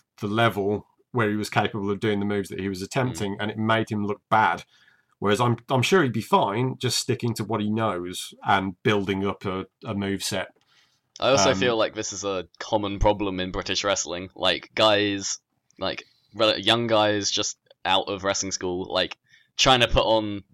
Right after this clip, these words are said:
Speaker 2: big matches and do big moves and do big spots, like, before they're ready, and not realizing that, like, uh, to say, I went to N X T London last night, and, like, the match between Asuka and Emma,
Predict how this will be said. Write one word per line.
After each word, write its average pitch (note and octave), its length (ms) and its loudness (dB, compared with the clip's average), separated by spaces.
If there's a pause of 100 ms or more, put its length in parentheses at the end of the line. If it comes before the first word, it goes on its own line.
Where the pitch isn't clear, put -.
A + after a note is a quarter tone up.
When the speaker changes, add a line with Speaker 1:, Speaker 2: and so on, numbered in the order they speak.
(140)
Speaker 2:
big A2 180 4
matches G2+ 440 -2
and F#2+ 100 -8
do G2+ 160 0
big F#2+ 220 -2
moves F#2+ 320 -4
and E2 100 -14
do G2 100 -2
big F2 220 -8
spots, - 480 -2 (380)
like, - 200 -4 (120)
before G#2+ 380 2
they're G2+ 140 4
ready, G#2+ 420 2 (200)
and G#2+ 180 -2
not A#2+ 160 2
realizing G#2+ 600 2
that, F#2 160 -4
like, F#2 260 -2 (800)
uh, D2+ 220 -2 (200)
to F#2+ 120 -8
say, F2+ 380 2 (520)
I F2+ 120 2
went F2 160 -4
to - 80 -4
N F#2+ 80 -2
X - 100 -4
T F#2+ 140 -4
London G2 280 -2
last F2+ 280 -4
night, F#2 260 -4
and, G2 140 -8
like, F#2 280 -4
the G2+ 120 0
match G2+ 200 0
between F#2+ 440 -4
Asuka G2 400 -4
and G2 100 -2
Emma, G2 300 -2